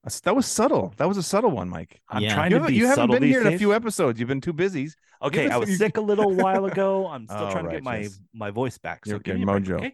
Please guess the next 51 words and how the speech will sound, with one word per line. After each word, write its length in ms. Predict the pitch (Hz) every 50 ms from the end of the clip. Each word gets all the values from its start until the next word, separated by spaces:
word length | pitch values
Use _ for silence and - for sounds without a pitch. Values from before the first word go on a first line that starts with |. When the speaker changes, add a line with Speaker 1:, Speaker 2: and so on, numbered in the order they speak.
| _ -
Speaker 1:
Your 120 | - 98
mo-, 140 | 95 95 104
yeah, 200 | 131 175 220 190
it's 280 | 147 120 101 92 - -
good. 180 | - - 90 - _
It's 80 | _ _
good. 160 | - 64 113 - _ 131
I 60 | 135
like 160 | 135 170 180
the 40 | -
subtleness. 460 | - - - - 101 - - - _ _ _ -
Speaker 2:
Uh, 240 | 120 131 135 135 131
new 240 | 117 135 160 190 196
shoes. 360 | - - - 165 120 104 95
This 180 | 160 208 - -
is 220 | 202 185 156 - -
the 240 | 151 156 143 135 127
part 200 | - 175 156 147
of 40 |
the 80 | 127 127
episode 360 | 120 - - - 147 139 143
where 120 | 123 113 101
we 80 | 101
go 240 | 95 120 117 113 113
around. 300 | 104 110 113 120 127 127
We 80 | 110 98
talk 180 | - 101 101 -
about 160 | 98 98 90
the 60 | 98
new 160 | 104 107 104
shoes 260 | - - 113 107 104 -
that 100 | 101 95
we 120 | 98 98
have 160 | 98 95 -
picked 300 | - - 117 104 - -
up 200 | 120 139 143 - _ _ _ _ _ _ _ _ _ -
in 280 | 135 143 135 127 127
this 200 | 127 127 120 -
past 400 | - - 143 127 123 120 - -
week. 340 | 113 120 135 160 180 - - -
Yes, 280 | 117 147 165 139 -
sometimes 560 | - - 135 139 143 - 151 143 139 143 135 -
we 120 | 127 123
do 240 | 110 120 131 143 143 _
pick 200 | - 143 - 143
up 80 | 143
multiple 320 | 139 147 - _ - 156 156
shoes 420 | - - 160 160 160 160 165 -
in 100 | 160 156
a 40 | 160
week. 300 | 175 208 151 _ _